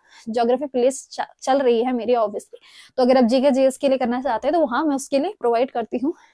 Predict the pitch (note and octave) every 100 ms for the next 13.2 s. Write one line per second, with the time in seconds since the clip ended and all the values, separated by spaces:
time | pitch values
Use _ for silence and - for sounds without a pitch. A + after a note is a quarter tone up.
0 | _ B3+ B3+ C#4 C#4 A#3 A#3 A#3+ A#3+ A#3+
1 | A#3 A#3+ C4+ C#4 A3+ - F4 C#4+ C#4+ B3+
2 | B3+ D4+ - C#4 - C#4+ - - C#4 F#4+
3 | _ - - _ _ _ - - C#4 D4
4 | E4 - C4+ C4+ C#4+ E4 _ - A#3+ A#3+
5 | D#4 C4+ C4 C4 - C4 A#3 - C4 D4
6 | C4+ C4 C#4 C4+ C4+ C4 C4+ A#3 A#3 -
7 | B3 - A#3+ B3+ D#4 C4 B3+ B3+ C4+ C4+
8 | C4 C4+ D4 C#4+ C#4+ B3+ B3+ B3 B3+ A#3+
9 | A#3+ A#3+ F4+ - - - C4 C#4+ C#4 C4+
10 | A3 A#3+ A3+ A3+ F#4+ G#4 B3+ B3+ D4 D4+
11 | D4 C4+ - B3+ C4 A#3 A#3 - F#4 C4+
12 | A#3 A3+ G#3+ G3+ A3 A3+ G#3 - - _
13 | _ -